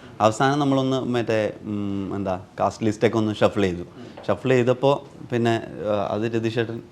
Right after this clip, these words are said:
ഏൽപ്പിച്ച ഉത്തരവാദിത്തം. ഇടയ്ക്ക്, ഇടയ്ക്ക് ഇങ്ങനെ ഓരോന്ന് തരും. ഇതിൽ, ആ, പിന്നെ സുരേഷനായിട്ട്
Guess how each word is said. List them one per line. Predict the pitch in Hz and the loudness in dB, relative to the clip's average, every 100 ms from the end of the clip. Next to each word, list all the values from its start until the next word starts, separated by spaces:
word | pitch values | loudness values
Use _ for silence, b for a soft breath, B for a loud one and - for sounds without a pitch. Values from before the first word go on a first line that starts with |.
| - | -6
ഏൽപ്പിച്ച | 113 107 107 | -4 -2 -2
ഉത്തരവാദിത്തം. | 107 107 110 107 98 87 | -2 -2 0 0 0 -2
ഇടയ്ക്ക്, | 95 98 110 104 - - - b b b b - | -2 0 0 -2 -8 -14 -14 b b b b -6
ഇടയ്ക്ക് | - 123 | -4 2
ഇങ്ങനെ | 113 110 | 6 6
ഓരോന്ന് | 104 104 104 98 107 | 4 4 0 -2 2
തരും. | 95 87 - - - | 2 0 -12 -16 -4
ഇതിൽ, | 113 104 117 | -2 2 2
ആ, | 123 95 95 101 | 2 -2 -4 -2
പിന്നെ | 117 - 156 156 | 0 2 6 8
സുരേഷനായിട്ട് | 143 120 135 127 120 101 120 - b | 10 8 8 4 4 2 -2 -4 b